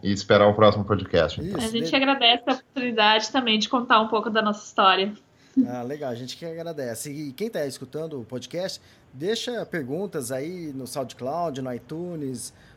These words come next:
Speaker 3: no, na página do Extremos ou até <clears throat> na fanpage de vocês, que o nome da fanpage é?
Speaker 2: Um Casal na América.
Speaker 3: <laughs> Legal, obrigado, Richard. Obri-, obrigado, Juliana.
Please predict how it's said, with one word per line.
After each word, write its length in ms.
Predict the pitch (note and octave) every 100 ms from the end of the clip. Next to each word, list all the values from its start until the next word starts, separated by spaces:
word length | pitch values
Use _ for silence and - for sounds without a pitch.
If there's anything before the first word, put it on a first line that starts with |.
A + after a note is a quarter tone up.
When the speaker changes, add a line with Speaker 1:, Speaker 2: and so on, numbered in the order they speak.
| -
Speaker 3:
no, 400 | C3 C3 B2+ B2+
na 120 | C3+
página 440 | - D#3 D3+ C#3+
do 100 | B2
Extremos 640 | B2 - C#3+ D#3 F3 D3+ D3
ou 320 | F3 B3 D4 _ _ _ _ _
até 540 | D#3 - F3+ F#3+ F#3+ - _ _ A3+
<clears throat> 420 | G3 C#3+ B2 _
na 200 | D3 D#3+
fanpage 560 | D#3+ G3 E3+ F3 F3+ E3
de 100 | D3+
vocês, 420 | E3 - E3 E3+
que 380 | - F#3+ F#3+ G#3+
o 100 | D#3
nome 200 | C#3+ C#3
da 80 | C3+
fanpage 480 | C#3 C#3+ D3+ D#3+ E3
é? 160 | C#3+ B3 _ _ _ _ _ _ _ _ _ _ _ -
Speaker 2:
Um 120 | C4+
Casal 360 | E4 C#4 B3+ B3+
na 100 | C4+
América. 360 | A#3+ F#3+ F#3+ C3+ A#2 D3 B2+ B2+ B2
Speaker 3:
<laughs> 560 | A2 A#2 - - - -
Legal, 360 | C#3+ D3+ C3+
obrigado, 880 | B2 C#4 G3+ F#3+ F3 E3 D#3 D3 C#3+
Richard. 420 | C#3+ F#3+ C3+ C#3
Obri-, 220 | D3 D#3+ A#2+
obrigado, 380 | D3 F3 E3 C3+
Juliana. 420 | D#3 D#3 C3+